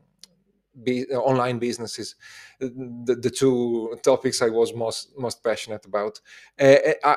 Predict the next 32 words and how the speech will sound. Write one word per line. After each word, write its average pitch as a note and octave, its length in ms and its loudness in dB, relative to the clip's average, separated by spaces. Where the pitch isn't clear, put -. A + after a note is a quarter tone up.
I, D3 300 4
I C#3+ 80 4
got D3 280 4
into C#3+ 260 -2
the, B2 180 2
the A2 100 0
largest C3 380 0
publications, B2+ 800 -4
uh, B2 40 -6
uh, G#2+ 400 -6
in, A#2 200 -14
in A#2 100 -12
these A2 160 -8
areas, C3 440 0
and C#3+ 340 4
I, C#3+ 180 2
I C#3+ 80 4
was C#3+ 220 4
growing, E3+ 560 4
and, C#3 340 0
uh, B2+ 160 -4
my, A#2+ 120 -4
my, A2+ 380 -6
my A2 160 -8
views F3 280 4
were E3+ 120 -2
growing, D#3+ 520 2
and C3 140 -4
my B2 300 -4
earnings C3+ 420 -2
were A#2 140 -2
growing. C3+ 380 0